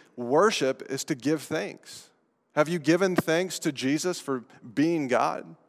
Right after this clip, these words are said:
That he has opened your eyes to this truth? Just give him thanks. "Thank you, Jesus. Thank you for opening my eyes," just like that blind man. He probably gave thanks as well. So first, Jesus is God, so worship him.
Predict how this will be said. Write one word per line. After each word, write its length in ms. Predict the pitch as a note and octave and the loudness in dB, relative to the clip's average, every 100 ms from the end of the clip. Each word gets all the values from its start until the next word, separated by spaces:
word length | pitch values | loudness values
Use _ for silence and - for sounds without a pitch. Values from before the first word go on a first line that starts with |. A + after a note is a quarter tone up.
| _ _ _ _ _ _ | _ _ _ _ _ _
That 100 | A#2+ | -10
he 120 | D3 | -2
has 200 | D#3+ - - _ | -2 -2 -12 _
opened 360 | C#3 D3+ F3+ D3+ | 2 4 4 4
your 200 | C#3 B2+ | 4 6
eyes 400 | B2+ D3 E3 - | 6 6 4 0
to 120 | C3+ | -4
this 200 | B2+ - | -4 -6
truth? 560 | - C3+ D3 G#3 - _ _ _ _ - | -6 -2 -2 -4 -12 _ _ _ _ -14
Just 160 | G3 | -6
give 160 | G#3 G#3 | -2 -2
him 100 | G#3+ | -2
thanks. 500 | G#3 C4 D#4 - - _ _ _ _ | -4 -4 -6 -12 -20 _ _ _ _
"Thank 240 | F#3 B3 | 2 2
you, 100 | B3 | 2
Jesus. 800 | A3 - B3+ C4 - A2 - - _ _ - | 0 2 2 0 -4 -8 -14 -20 _ _ -2
Thank 320 | E3 B3 A#3 | 2 2 0
you 120 | F3+ | -4
for 160 | C#3+ D3+ | -2 -2
opening 420 | D3+ F#3 G3 F#3 | -2 -4 -6 -4
my 180 | F3+ E3+ | 0 2
eyes," 300 | G#3+ E3+ C3 | 2 2 0
just 280 | E3+ F3+ D#3 | -2 -2 2
like 180 | D#3+ E3 | 0 2
that 200 | D#3 - | -2 0
blind 320 | E3 G3+ D#3+ | -2 -2 -4
man. 180 | G#2 G2 | -8 -8
He 140 | G3 | -8
probably 340 | - D#3+ A#2 | -2 -2 -2
gave 260 | G#2+ A2 A2 | -4 -4 -6
thanks 400 | A2+ A2+ G#2+ - - - - - | -8 -8 -8 -12 -14 -20 -20 -10
as 220 | A#2 A2 | -6 -4
well. 480 | B2+ F#2+ - - - _ _ _ _ _ _ _ _ - | -2 0 -2 -6 -16 _ _ _ _ _ _ _ _ -2
So 180 | F3 | 0
first, 400 | D#3+ G#3 B3 - | 4 4 4 2
Jesus 460 | - F3+ G#3+ A3+ F3+ | -2 -2 -2 -4 -2
is 240 | E3+ D#3+ | -2 -2
God, 480 | B2 D3+ F#3+ D#3 C#3 | 0 2 4 2 0
so 440 | - - - - C3 | -6 -10 -10 -4 -2
worship 460 | D3 G#3 - - | 0 -2 -4 -10
him. 220 | - - | -14 -18